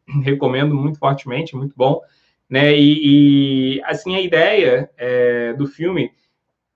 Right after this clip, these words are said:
uma das, uma das mensagens que é transmitida nesse filme é que o mundo, ele é um lugar encantado, né? E a gente sofre muito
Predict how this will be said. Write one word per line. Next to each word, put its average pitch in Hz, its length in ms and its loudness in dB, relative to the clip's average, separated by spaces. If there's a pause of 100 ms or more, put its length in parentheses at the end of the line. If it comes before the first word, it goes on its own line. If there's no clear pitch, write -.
(400)
uma 185 160 0
das, 160 180 2
uma 160 220 -4
das 165 140 -4
mensagens 151 600 -2
que - 60 -10
é 143 60 -4
transmitida 139 500 -6
nesse 143 300 -6
filme 202 400 -10
é - 80 0
que - 160 -4
o 233 40 2
mundo, 254 600 0
ele 202 180 4
é 214 40 0
um 214 80 -2
lugar 175 420 2
encantado, 151 840 -2 (140)
né? 139 320 -8
E 143 180 2
a 143 80 0
gente 151 760 -4
sofre 202 420 -2
muito 180 500 -4